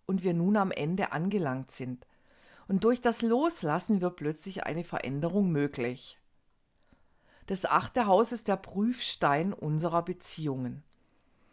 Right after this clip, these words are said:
In unserer Sexualität und unseren Gefühlen zeigen wir dem Partner Bereiche, die selten betreten werden.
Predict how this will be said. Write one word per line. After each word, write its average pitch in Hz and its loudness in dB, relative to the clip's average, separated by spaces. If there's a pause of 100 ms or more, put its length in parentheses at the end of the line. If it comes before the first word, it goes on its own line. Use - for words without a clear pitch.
(260)
In 220 4
unserer 247 0
Sexualität 220 -2
und 202 0
unseren 208 0
Gefühlen 220 0
zeigen 180 2
wir 208 0
dem 185 -2
Partner 170 -2
Bereiche, 156 -2
die 180 -4
selten 139 -4
betreten 175 -4
werden. 127 -6